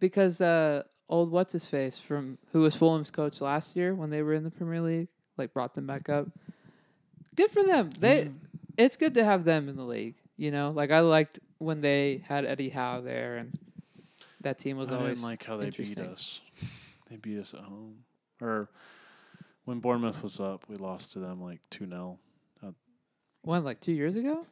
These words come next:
Speaker 2: Like, actually, it was, like, three or four. Last time they were up.
Speaker 1: Oh, I don't remember. I don't
Speaker 2: Yeah,
Speaker 1: remember
Speaker 2: we
Speaker 1: that
Speaker 2: lost
Speaker 1: game.
Speaker 2: to 'em big.
Speaker 1: Yeah. They're, they're,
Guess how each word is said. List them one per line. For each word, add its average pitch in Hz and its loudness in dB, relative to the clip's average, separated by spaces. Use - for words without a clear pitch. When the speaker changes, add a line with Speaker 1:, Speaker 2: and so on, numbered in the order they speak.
Speaker 2:
Like, - -20
actually, 110 -20
it - -20
was, 87 -20
like, 87 -20
three - -20
or - -16
four. - -18
Last 139 4
time 120 -4
they 98 -6
were 87 -10
up. - -16
Speaker 1:
Oh, 135 -2
I 117 -2
don't 110 -8
remember. 104 -8
I - -12
don't - -10
Speaker 2:
Yeah, - -12
Speaker 1:
remember - -10
Speaker 2:
we 73 -8
Speaker 1:
that 73 -10
Speaker 2:
lost - -16
Speaker 1:
game. 73 -12
Speaker 2:
to 82 -14
'em 71 -20
big. - -18
Speaker 1:
Yeah. - -14
They're, 208 2
they're, 190 2